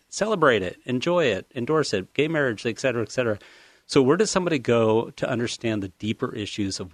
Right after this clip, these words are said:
why they're struggling, but more importantly, how to walk in obedience and transformation in Christ? That's what Portland Fellowship primarily is about.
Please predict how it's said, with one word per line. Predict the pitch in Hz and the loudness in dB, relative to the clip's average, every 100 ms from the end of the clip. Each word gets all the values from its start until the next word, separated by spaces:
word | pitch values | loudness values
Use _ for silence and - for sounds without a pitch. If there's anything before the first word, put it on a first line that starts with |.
| 90 | -12
why | 95 95 110 120 127 131 | 0 2 4 2 0 -4
they're | 110 | -6
struggling, | 101 - 104 90 101 98 101 | -6 -4 -4 -4 -8 -8 -6
but | 117 | -6
more | 107 104 107 113 | -4 -4 -2 -2
importantly, | 110 - 156 147 110 101 98 - _ _ | -6 -6 -4 -2 -4 -6 -6 -12 _ _
how | 117 | 0
to | 113 | 2
walk | 101 95 98 | 2 0 -2
in | 101 | -6
obedience | 90 - 110 113 104 92 | -10 -4 -2 0 -2 -4
and | 95 | -10
transformation | - 101 98 - 92 87 - 92 | -6 -4 -4 -6 -10 -10 -14 -16
in | 80 | -16
Christ? | - 127 104 92 - _ _ _ _ | -4 -2 0 -4 -12 _ _ _ _
That's | 120 165 - | 4 4 0
what | - | -4
Portland | - 156 123 113 | -2 -2 0 0
Fellowship | 113 - - | 0 0 -8
primarily | - 110 101 95 92 90 | -4 -2 0 -2 -4 -8
is | 98 | -8
about. | 87 85 90 | -8 -8 -10